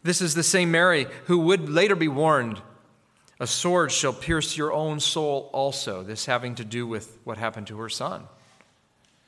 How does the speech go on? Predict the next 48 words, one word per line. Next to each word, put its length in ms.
There 180
is 160
a 80
hesitation, 1040
and 120
even 260
Mary 220
was 200
troubled 360
for 180
a 60
moment 320
when 140
the 80
command 460
to 100
rejoice 480
is 140
given. 340
There, 340
there 280
is 320
a 120
command, 500
there 140
is 100
a 80
hesitation 600
that 120
can 160
come 180
over 280
us 180
before 420
the 120
completion 840
of 140
the 80
joy, 340
when 160
the 80
command 560
is 120
the 120
only 180
thing 220
that's 180
there. 260